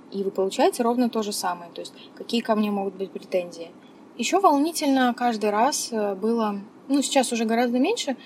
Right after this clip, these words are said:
э, м, было приходить на съемку и разбираться с позированием. Понятно, что никто, э, не умеет позировать из клиентов,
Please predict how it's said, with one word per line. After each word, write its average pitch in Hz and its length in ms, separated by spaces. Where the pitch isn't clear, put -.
э, 196 280
м, 196 360
было 233 200
приходить 220 440
на 220 100
съемку 294 460
и 254 160
разбираться 220 540
с - 60
позированием. 185 580
Понятно, 214 440
что 190 300
никто, 190 440
э, 190 180
не 202 160
умеет 202 240
позировать 269 520
из 294 100
клиентов, 240 460